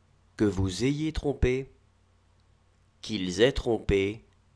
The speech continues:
Qu'elles aient trompé. Écarter. Que j'ai écarté.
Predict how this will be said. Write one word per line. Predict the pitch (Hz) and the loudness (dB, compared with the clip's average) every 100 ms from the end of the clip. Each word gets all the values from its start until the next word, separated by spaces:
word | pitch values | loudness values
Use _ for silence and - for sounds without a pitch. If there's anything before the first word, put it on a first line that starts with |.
| - | -4
Qu'elles | 202 196 180 139 | 0 0 0 0
aient | 113 | 0
trompé. | - 90 - - - - _ _ _ _ _ _ _ _ - _ - _ - - - - - - _ - - | -2 -4 -4 -8 -10 -20 _ _ _ _ _ _ _ _ -20 _ -20 _ -20 -20 -20 -20 -20 -20 _ -20 6
Écarter. | 190 202 151 123 - - - - - - - _ _ - _ - _ _ - | 6 8 6 4 0 -4 -6 -16 -20 -20 -20 _ _ -20 _ -20 _ _ 4
Que | 104 98 | 6 8
j'ai | 92 147 170 | 8 10 8
écarté. | - 139 120 - 131 170 | 8 4 4 4 4 4